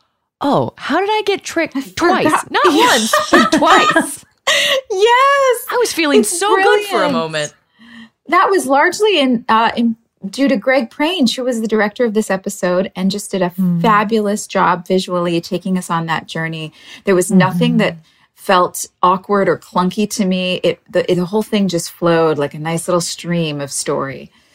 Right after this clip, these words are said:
Speaker 3: Yeah. And everyone had so much going on.
Speaker 2: Yeah.
Speaker 1: Mm-hmm.
Speaker 3: It's so refreshing when every single character has a great storyline.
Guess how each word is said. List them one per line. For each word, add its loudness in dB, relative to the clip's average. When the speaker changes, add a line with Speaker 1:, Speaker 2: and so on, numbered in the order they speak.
Speaker 3:
Yeah. 2
And -2
everyone 2
had -2
so 0
much 0
going 2
on. -4
Speaker 2:
Yeah. 0
Speaker 1:
Mm-hmm. -2
Speaker 3:
It's 0
so 2
refreshing -2
when 0
every 0
single -2
character -4
has -4
a -6
great -2
storyline. -2